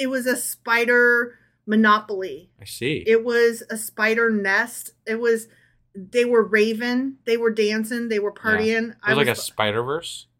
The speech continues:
Speaker 1: Yeah. And
Speaker 2: Hmm.
Speaker 1: you know what he did? He was like,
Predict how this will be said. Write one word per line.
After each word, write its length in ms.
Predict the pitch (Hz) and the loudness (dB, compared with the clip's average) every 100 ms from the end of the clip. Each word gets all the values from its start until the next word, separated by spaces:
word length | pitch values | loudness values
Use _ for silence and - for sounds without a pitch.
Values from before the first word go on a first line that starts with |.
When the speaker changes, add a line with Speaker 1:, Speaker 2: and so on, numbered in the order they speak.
| _ | _
Speaker 1:
Yeah. 280 | 370 453 - - _ 285 | -8 -8 -10 -16 _ -4
And 80 | 285 | -2
Speaker 2:
Hmm. 40 | |
Speaker 1:
you 60 | 339 | -2
know 80 | 359 | -2
what 140 | 349 | -2
he 120 | 320 | -4
did? 300 | 254 285 359 - _ | -4 -4 -6 -10 _
He 160 | - 339 | -4 -2
was 180 | 349 | -2
like, 400 | 320 294 269 233 | 0 0 0 -2